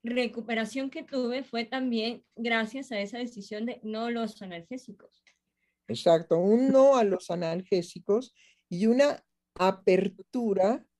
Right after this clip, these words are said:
Speaker 2: a darle soporte al dolor. Forma parte, digamos, de reconocer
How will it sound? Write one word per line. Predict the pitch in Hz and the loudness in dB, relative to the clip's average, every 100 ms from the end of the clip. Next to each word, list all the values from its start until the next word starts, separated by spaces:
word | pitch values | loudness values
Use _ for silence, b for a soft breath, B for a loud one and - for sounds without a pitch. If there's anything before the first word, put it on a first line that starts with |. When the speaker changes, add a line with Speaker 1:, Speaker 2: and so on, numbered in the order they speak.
| _ _ _ | _ _ _
Speaker 2:
a | 180 180 | 0 2
darle | 185 180 185 220 262 | 2 0 0 -2 -4
soporte | - 190 175 _ _ 220 262 370 - - - | 0 0 0 _ _ 0 2 0 -8 -10 -8
al | 123 123 | -10 -10
dolor. | 113 80 - - _ _ _ _ _ _ _ | -12 -10 -14 -16 _ _ _ _ _ _ _
Forma | - 214 254 277 262 - _ _ | 4 6 6 4 2 -2 _ _
parte, | 262 285 349 349 _ 185 151 175 - _ | 2 4 2 -2 _ -4 -4 -6 -12 _
digamos, | 165 165 175 190 202 | -10 -4 -2 -2 0
de | 180 | 2
reconocer | 170 156 - 160 151 - 196 208 | 0 -4 -6 -6 -8 0 0 0